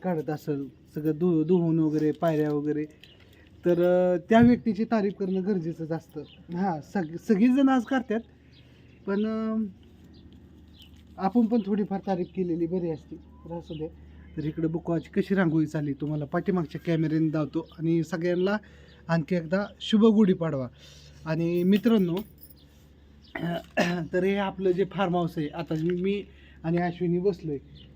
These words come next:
तर आज आपल्या फार्म हाऊसला दोन वर्ष पूर्ण झाले, आहे ना अश्विनी?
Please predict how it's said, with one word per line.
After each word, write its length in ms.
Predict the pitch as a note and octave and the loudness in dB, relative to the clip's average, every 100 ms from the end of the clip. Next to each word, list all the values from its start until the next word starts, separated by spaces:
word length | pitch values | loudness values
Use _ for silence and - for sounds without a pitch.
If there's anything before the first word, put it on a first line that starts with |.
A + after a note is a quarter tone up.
| - | -8
तर 80 | E3 | -6
आज 180 | F3 | -4
आपल्या 260 | F3 E3+ E3+ | -4 -4 -4
फार्म 260 | E3+ F3 E3+ | -2 -2 0
हाऊसला 440 | E3 - F3 E3 | -2 -2 -2 -2
दोन 240 | E3+ B3+ | 2 2
वर्ष 280 | A3+ G3 E3+ | 2 0 -4
पूर्ण 420 | F#3 C4 C#4 A3+ | -2 4 6 6
झाले, 240 | F#3 F3 D#3+ | 4 0 0
आहे 160 | G#3 | 0
ना 80 | A#3 | 0
अश्विनी? 360 | A3 E3+ D3+ | 0 -4 -4